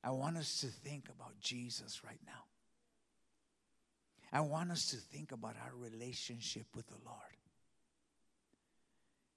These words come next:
It's no different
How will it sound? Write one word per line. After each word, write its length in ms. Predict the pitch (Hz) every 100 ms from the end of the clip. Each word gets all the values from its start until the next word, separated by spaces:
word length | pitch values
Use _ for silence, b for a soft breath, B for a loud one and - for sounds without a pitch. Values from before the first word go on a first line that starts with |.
| _ _ _ _ _ _ _ _ _ _ _ _ _ -
It's 240 | 123 -
no 160 | 147 143
different 680 | 117 170 185 214 151 120 -